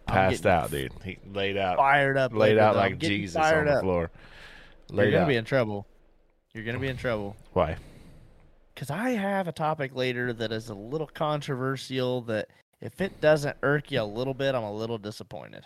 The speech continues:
Speaker 2: Great. I already dr-, I already made one trip to Indianapolis today and back, so I'm already kinda twitching a little
Speaker 1: We
Speaker 2: bit
Speaker 1: made it
Speaker 2: from
Speaker 1: into
Speaker 2: that. <laughs>
Speaker 1: S-, Steph might put you in the hospital here later after you
Speaker 2: Yeah.
Speaker 1: wake little man up,
Speaker 2: She's gonna have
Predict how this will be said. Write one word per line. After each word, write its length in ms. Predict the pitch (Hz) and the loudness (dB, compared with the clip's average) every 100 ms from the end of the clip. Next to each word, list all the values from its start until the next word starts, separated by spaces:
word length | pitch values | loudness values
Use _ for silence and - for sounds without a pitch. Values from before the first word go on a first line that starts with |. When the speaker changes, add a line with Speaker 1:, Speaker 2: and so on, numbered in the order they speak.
| 95 | -2
Speaker 2:
Great. 300 | 107 101 82 - | 6 6 4 -2
I 20 | 98 | 4
already 220 | 110 113 | 4 4
dr-, 160 | 113 101 | 2 4
I 120 | 107 | 6
already 240 | 110 120 | 6 4
made 260 | 117 107 98 | 2 2 2
one 280 | 92 98 104 | 2 0 0
trip 220 | 110 104 | -2 -2
to 80 | 101 | -2
Indianapolis 600 | 95 85 87 85 80 - | -2 0 0 -2 -4 -8
today 380 | - 78 76 82 - - - - - - - - | -6 -4 -4 -6 -8 -20 -20 -20 -20 -20 -16 -8
and 140 | 87 | -6
back, 280 | 80 78 87 - - | -4 -4 -6 -10 -8
so 220 | - 87 | -2 0
I'm 200 | 87 90 | 2 2
already 460 | 95 92 98 90 87 - - - - - - | 4 4 4 2 -2 -12 -20 -20 -20 -20 -4
kinda 240 | 98 82 - - - - - - - - | 0 0 0 0 0 -2 -10 -10 -10 -2
twitching 360 | - 107 92 85 - - - - - - - - - - - | 2 4 2 -2 -6 -8 -10 -10 -10 -10 -10 -10 -20 -16 -4
a 60 | |
little 160 | 101 95 | 0 0
Speaker 1:
We 80 | 87 | 2
Speaker 2:
bit 160 | - | 4
Speaker 1:
made 140 | 175 208 | 4 2
it 100 | 165 | 0
Speaker 2:
from 120 | 98 | 2
Speaker 1:
into 340 | 98 101 117 - - - - - - | 4 4 4 0 -6 -16 -12 -12 -2
Speaker 2:
that. 120 | - - | -2 -2
<laughs> 60 | - | -6
Speaker 1:
S-, 180 | - - - | -6 -6 -2
Steph 280 | - 233 | 2 2
might 280 | - 185 262 | 4 0 0
put 260 | 202 196 - | -2 -2 -2
you 80 | 180 | -4
in 60 | |
the 80 | 143 | -2
hospital 560 | 170 254 - 120 107 113 | -2 -4 -6 -4 -2 -2
here 180 | 107 107 | -4 -4
later 360 | 110 107 107 | -4 -4 -4
after 200 | 110 - | -6 -6
you 120 | 110 | -6
Speaker 2:
Yeah. 80 | 98 | -2
Speaker 1:
wake 180 | 101 98 | 0 0
little 220 | 113 107 | -2 -6
man 260 | 104 104 104 | -6 -6 -4
up, 140 | 101 | -2
Speaker 2:
She's 140 | 120 101 | -2 2
gonna 160 | 107 | 4
have 160 | 95 95 | 6 4